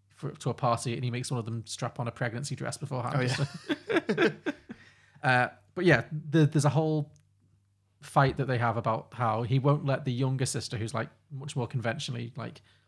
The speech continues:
Speaker 1: popular and pretty and, like, you know, girly, girly,
Speaker 2: Mm-hmm.
Speaker 1: he won't let her go on any dates until the sister
Speaker 2: Well,
Speaker 1: dates.
Speaker 2: fir-, well, first of all, it's, like, no dating
Speaker 1: It's
Speaker 2: at all.
Speaker 1: blanket no date, and
Speaker 2: Like,
Speaker 1: then
Speaker 2: no, like, no dating. It's not okay. Like, I know what happens at these parties. I've been to these parties.
Speaker 1: Yes, exactly.
Speaker 2: Um, and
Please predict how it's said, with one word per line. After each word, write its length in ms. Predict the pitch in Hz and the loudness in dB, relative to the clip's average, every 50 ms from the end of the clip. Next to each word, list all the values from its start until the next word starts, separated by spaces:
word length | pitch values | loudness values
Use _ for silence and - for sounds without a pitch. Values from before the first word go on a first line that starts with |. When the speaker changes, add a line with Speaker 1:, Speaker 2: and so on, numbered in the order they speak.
| _ _ _ | _ _ _
Speaker 1:
popular 400 | - 123 127 - - 127 120 117 | -4 -4 -4 -2 -4 -4 -2 -2
and 80 | 117 107 | -4 -4
pretty 380 | - 123 110 - - 120 113 | -6 -6 -6 -4 -6 -6 -6
and, 140 | 113 113 113 | -6 -6 -6
like, 160 | 113 113 113 | -6 -6 -6
you 40 | - | -6
know, 120 | 113 113 117 | -6 -6 -4
girly, 320 | - 117 113 113 113 127 | -4 -2 -2 -2 -2 -2
girly, 280 | 123 117 113 117 120 127 | -2 -4 -2 -2 -4 -6
Speaker 2:
Mm-hmm. 400 | 127 143 - _ _ _ - - - | -6 -10 -16 _ _ _ -18 -14 0
Speaker 1:
he 80 | - 143 | 2 4
won't 160 | 135 123 127 | 4 4 2
let 140 | 139 127 127 | 0 2 2
her 160 | 123 123 120 | 2 2 0
go 120 | 117 127 | 0 0
on 120 | 117 113 113 | -2 0 0
any 160 | 110 110 110 | -2 -2 -4
dates 600 | 101 123 113 113 - - - - - - - - - - | -4 -4 -4 -4 -6 -8 -6 -6 -6 -6 -6 -10 -6 -4
until 460 | 139 120 - - 123 117 113 107 - - _ _ _ _ _ _ _ _ _ _ _ _ _ _ _ _ - 147 | -4 -2 -2 0 -2 -2 -2 -4 -6 -12 _ _ _ _ _ _ _ _ _ _ _ _ _ _ _ _ -12 -8
the 60 | - | -6
sister 480 | - - 147 - - - 120 117 135 143 - _ _ _ - - - _ _ | -4 -2 -2 -4 -4 -4 -6 -6 -6 -8 -12 _ _ _ -20 -20 -20 _ _
Speaker 2:
Well, 80 | - 175 | -2 0
Speaker 1:
dates. 200 | 151 208 233 - | 4 4 4 6
Speaker 2:
fir-, 40 | 196 | 6
well, 100 | 175 160 | 4 4
first 280 | 147 214 214 165 147 | 4 2 0 0 0
of 80 | 160 151 | 0 2
all, 100 | 151 143 | 2 2
it's, 140 | 135 135 - | 2 0 -2
like, 160 | 135 127 131 | -4 -4 -2
no 240 | 127 131 139 143 139 | 0 4 4 6 6
dating 160 | 143 135 127 | 4 2 0
Speaker 1:
It's 80 | 165 135 | 0 0
Speaker 2:
at 60 | 131 | 4
all. 80 | 143 185 | 8 8
Speaker 1:
blanket 380 | 190 208 202 - - 196 165 | 10 10 8 6 4 4 4
no 200 | 170 165 165 160 | 6 6 6 6
date, 280 | 156 147 131 110 117 - | 6 6 4 4 6 6
and 20 | |
Speaker 2:
Like, 100 | 143 135 | 6 8
Speaker 1:
then 180 | 139 135 135 151 | 8 8 8 6
Speaker 2:
no, 80 | 170 190 | 6 6
like, 160 | - 151 139 143 | 6 4 6 8
no 180 | 151 180 196 185 | 8 8 8 8
dating. 380 | 165 160 151 147 - 151 143 | 6 4 2 2 2 0 0
It's 240 | 143 131 147 143 147 | 0 -2 -6 -6 -2
not 160 | 139 147 151 | 0 2 4
okay. 460 | 151 151 147 147 - 139 131 131 127 | 4 4 2 2 0 0 0 0 0
Like, 180 | 123 127 123 - | 0 -2 -2 0
I 140 | - 139 151 | 4 4 6
know 160 | 165 202 240 | 6 6 6
what 180 | 240 240 214 175 | 6 6 4 4
happens 360 | 160 156 151 160 147 135 151 | 4 2 4 4 2 2 2
at 80 | 139 143 | -2 -2
these 160 | 143 131 - | -4 -4 -2
parties. 400 | - 143 127 117 107 135 117 127 | -2 -2 -2 -2 -2 -2 -2 -2
I've 120 | 120 107 | -4 0
been 200 | - 160 196 196 | 0 0 0 0
to 100 | 147 160 | -2 -2
these 200 | 143 139 143 120 | -2 0 -2 -2
parties. 520 | - - 127 127 117 - 123 127 123 120 139 | 0 -2 0 0 0 -2 -4 -4 -4 0 2
Speaker 1:
Yes, 240 | 143 117 - - - | 2 2 2 0 -2
exactly. 360 | 143 - 117 - - 131 131 | -2 -4 -4 -6 -4 -2 0
Speaker 2:
Um, 380 | 123 123 123 120 117 120 - - - | 0 0 0 -2 -4 -6 -8 -8 -6
and 260 | 139 131 123 117 | -4 -4 -4 -6